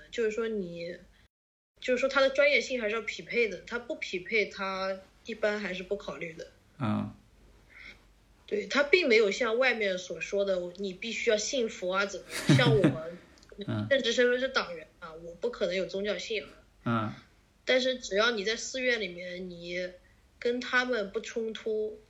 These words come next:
Speaker 2: 嗯。
Speaker 1: 然后同时你又把你自己职责范围内的工作做好，其实信仰这一块是不要求的。
Speaker 2: 啊。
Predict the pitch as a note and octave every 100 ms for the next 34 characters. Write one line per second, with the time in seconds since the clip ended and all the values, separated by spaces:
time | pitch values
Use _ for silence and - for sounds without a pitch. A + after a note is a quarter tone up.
0 | _ - A#2+ A2 B2+ F#3+ G#3 G#3 G3 A3+
1 | - G3+ F#3 G#3 G#3 G#3+ F#3+ - A3+ G3+
2 | F3+ - F#3+ F#3+ G3 A#3 F#3 G3+ G3+ F3+
3 | G#3+ G#3+ F#3+ - G#3+ F3 D#3 - A3+ A#3
4 | - D4+ G#3+ - A3 G3+ - F#3+ F#3 G#3+
5 | G#3 C4+ - F3+ - - - - A2 G#2+
6 | B2